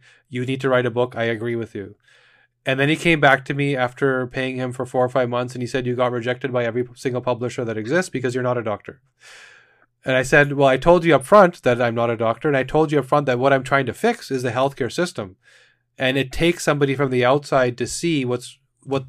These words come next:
what the blinders on, what everybody can't see." Right? He said, "I'm sorry, it, this isn't working." So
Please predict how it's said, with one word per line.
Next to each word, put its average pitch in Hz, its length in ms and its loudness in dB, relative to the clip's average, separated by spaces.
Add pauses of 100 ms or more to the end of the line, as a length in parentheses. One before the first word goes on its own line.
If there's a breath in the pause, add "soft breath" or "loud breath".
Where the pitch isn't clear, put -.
what 131 160 -6
the 123 80 -2
blinders 131 440 2
on, 135 280 6
what 123 120 2
everybody 123 380 2
can't 107 240 -6
see." - 280 -4 (840)
Right? 160 240 2 (640 loud breath)
He 131 160 -4
said, 143 160 4
"I'm 131 140 4
sorry, 165 320 6
it, 120 140 -2
this - 180 -10
isn't 123 180 -8
working." 131 340 -6
So 127 300 2